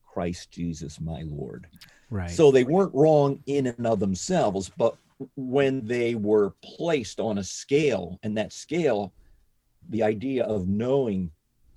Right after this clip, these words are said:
Speaker 1: Jesus Christ paled in comparison.
Speaker 2: Excellent.
Speaker 1: And so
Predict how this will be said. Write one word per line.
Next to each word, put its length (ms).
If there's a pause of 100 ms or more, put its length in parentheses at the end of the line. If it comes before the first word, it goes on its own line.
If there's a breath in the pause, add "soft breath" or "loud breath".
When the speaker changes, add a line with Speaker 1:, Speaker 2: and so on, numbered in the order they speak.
(320)
Speaker 1:
Jesus 460
Christ 540 (100)
paled 320
in 100
comparison. 640 (540 loud breath)
Speaker 2:
Excellent. 380
Speaker 1:
And 120
so 520